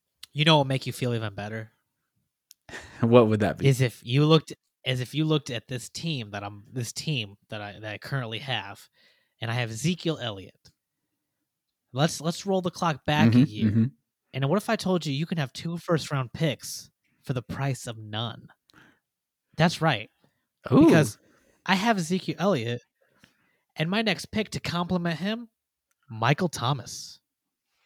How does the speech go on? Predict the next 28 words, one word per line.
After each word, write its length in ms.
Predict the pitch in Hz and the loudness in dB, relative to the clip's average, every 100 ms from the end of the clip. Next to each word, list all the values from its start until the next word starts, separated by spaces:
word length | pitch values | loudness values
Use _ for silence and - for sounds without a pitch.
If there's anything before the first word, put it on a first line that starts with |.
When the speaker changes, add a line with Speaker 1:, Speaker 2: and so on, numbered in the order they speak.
| _ _ _ _ _ - | _ _ _ _ _ -6
Speaker 2:
Oh, 600 | - 107 - 127 123 120 | 0 0 0 6 6 8
I 80 | 110 | 6
Speaker 1:
Michael 160 | 123 120 | 6 8
Speaker 2:
forgot 340 | 160 143 139 | 6 10 10
about 220 | 147 147 | 10 8
Michael 360 | 135 135 147 160 | 8 6 8 6
Thomas. 580 | 160 156 135 156 165 - | 6 4 6 4 2 2
Speaker 1:
Thomas. 160 | - - | 2 4
Speaker 2:
Oh, 40 | |
no. 540 | - 185 - 95 98 214 - - - - - | 4 2 2 2 2 0 -8 -16 -18 -18 -2
Speaker 1:
Oh, 340 | 170 190 196 202 | 4 8 12 10
Speaker 2:
Oh, 40 | |
Speaker 1:
see 320 | - 190 196 | 8 10 10
that, 200 | 208 185 170 | 12 10 8
and 100 | 156 | 4
see, 180 | 175 190 | 8 6
it's 140 | 165 | 8
already 280 | 156 160 170 | 8 10 10
happening. 520 | 160 190 - 156 143 | 10 10 8 2 0
People 300 | 139 143 156 | 2 2 6
are 120 | 165 | 4
forgetting 500 | 156 185 185 226 202 | 4 -2 2 4 6
about 300 | 190 175 175 | 8 8 10
him, 120 | 170 | 8
including 480 | 170 - 170 175 190 | 4 0 2 2 4
us. 440 | 214 208 165 - - - - - - | 6 8 6 2 -16 -20 -20 -8 0
It's 140 | 147 | 8
happening. 580 | 196 214 202 135 123 | 10 10 8 2 2